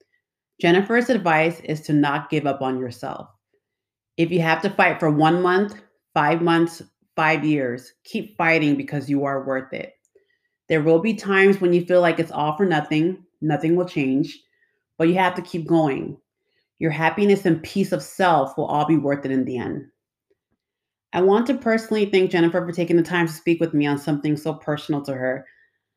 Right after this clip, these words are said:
I hope you find her story as inspirational as I do. I believe that stories like Jennifer should be told. There's power in words, and it can certainly help someone who may be struggling now.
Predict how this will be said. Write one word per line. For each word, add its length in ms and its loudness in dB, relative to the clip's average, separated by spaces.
I 160 2
hope 340 0
you 160 2
find 240 4
her 80 4
story 360 2
as 140 -2
inspirational 680 0
as 120 -2
I 160 0
do. 360 -6
I 140 0
believe 300 0
that 140 0
stories 440 0
like 160 -2
Jennifer 360 0
should 280 -4
be 100 -2
told. 500 -4
There's 180 -4
power 480 0
in 180 2
words, 400 -2
and 100 -4
it 60 -4
can 120 -6
certainly 460 2
help 300 0
someone 500 -2
who 140 4
may 240 6
be 160 2
struggling 540 0
now. 340 -8